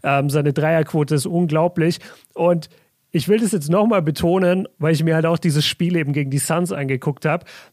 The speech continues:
Der Mann spielt mit Anthony Edwards und mit D'Angelo Russell, die echt individuell coole Jungs sind und, und ein flashy Game haben und man guckt denen gerne zu und vor allem guckt man gerne Highlights von den beiden. Aber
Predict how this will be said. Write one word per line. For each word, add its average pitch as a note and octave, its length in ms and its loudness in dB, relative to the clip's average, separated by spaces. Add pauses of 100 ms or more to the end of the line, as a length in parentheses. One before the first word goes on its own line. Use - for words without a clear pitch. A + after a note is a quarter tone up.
(120)
Der D3+ 140 2
Mann G3+ 260 0
spielt G3 580 0 (300)
mit D#3 200 0
Anthony F#3+ 500 0
Edwards F3+ 500 0
und D#3+ 120 2
mit D3+ 160 -2
D'Angelo D#3+ 520 0
Russell, C#3 480 -2 (500)
die A3 360 2 (280)
echt G3+ 460 -2
individuell G3 840 2 (120)
coole A3 300 0
Jungs G3+ 400 2
sind G#3 260 0
und, E3+ 260 -2
und F#3+ 300 -6
ein E3+ 40 -2
flashy F#3 460 0
Game F3 320 0
haben F3+ 280 0
und D#3+ 100 0
man D3+ 160 0
guckt G3 240 -2
denen E3 240 0
gerne D#3+ 300 0
zu F3 260 -2
und F3 140 0
vor E3 100 0
allem E3 200 0
guckt - 200 -4
man D#3 160 0
gerne D3+ 240 0
Highlights D#3 380 0
von C#3+ 160 -2
den C3+ 160 -2
beiden. C3+ 360 -2 (460)
Aber F3 440 0